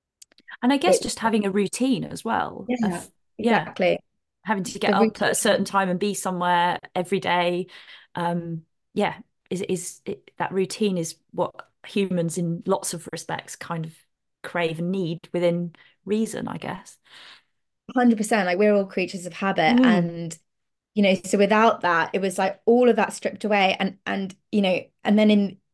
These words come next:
Speaker 2: you know, I had some money saved up, um, but you start to burn through that money
Speaker 1: Yeah.
Speaker 2: incredibly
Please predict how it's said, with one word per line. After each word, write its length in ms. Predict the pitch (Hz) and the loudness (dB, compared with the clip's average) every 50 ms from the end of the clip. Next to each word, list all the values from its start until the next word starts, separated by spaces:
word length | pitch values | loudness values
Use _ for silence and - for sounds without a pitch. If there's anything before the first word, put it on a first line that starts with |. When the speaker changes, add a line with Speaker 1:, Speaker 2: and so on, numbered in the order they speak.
| _ _ - | _ _ 0
Speaker 2:
you 120 | 220 214 | 2 2
know, 80 | 220 202 | 4 4
I 60 | 202 | 0
had 240 | 196 202 233 233 233 | 0 0 -2 -2 -2
some 140 | - 202 196 | -4 -4 -2
money 200 | 196 190 185 185 | -2 -2 -4 -4
saved 360 | - - 175 180 175 170 - | 0 2 2 2 2 0 0
up, 420 | - 160 147 127 - - - - _ _ _ _ _ _ _ _ _ _ _ - | 0 0 0 0 -2 -6 -8 -12 _ _ _ _ _ _ _ _ _ _ _ -2
um, 580 | 190 196 185 180 175 175 175 175 180 180 180 175 - _ _ _ _ _ _ _ _ | 0 0 2 2 2 2 2 0 0 -2 -6 -6 -8 _ _ _ _ _ _ _ _
but 140 | - 214 - | 2 2 4
you 140 | 202 220 226 | 4 4 2
start 400 | 220 - - - 220 208 - - | 2 2 2 2 2 2 2 0
to 100 | - 208 | -2 0
burn 280 | 185 202 202 202 202 202 | 2 2 2 2 2 0
through 180 | - 220 202 | 2 0 0
that 160 | 196 190 - | 0 0 -2
money 200 | 185 190 185 - | 0 0 0 0
Speaker 1:
Yeah. 80 | 175 165 | 0 -2
Speaker 2:
incredibly 640 | 165 - - - - _ - - 214 208 202 - | -2 -6 -10 -16 -20 _ -8 -4 -2 -2 -2 -2